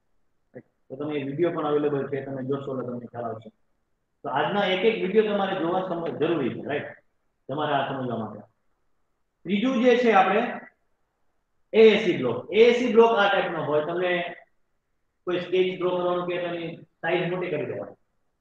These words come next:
Nothing else. બ્લોક તમને બનાવતા આવડે? સિક્સટી માં, બરોબર? આ બ્લોક બનાવો હોય તમારે આ રીતે એની સાઈઝ વધારી દેવાની.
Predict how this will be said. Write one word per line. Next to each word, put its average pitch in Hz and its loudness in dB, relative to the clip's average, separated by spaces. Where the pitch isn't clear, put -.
Nothing 135 -10
else. 117 -6
બ્લોક 147 -2
તમને 151 -6
બનાવતા 156 -6
આવડે? 156 -4
સિક્સટી - -20
માં, 147 -6
બરોબર? 160 -6
આ 147 -6
બ્લોક 165 -2
બનાવો 170 -2
હોય 147 0
તમારે 151 -2
આ 147 0
રીતે 151 -2
એની 143 -8
સાઈઝ 143 -2
વધારી 127 -4
દેવાની. 113 -6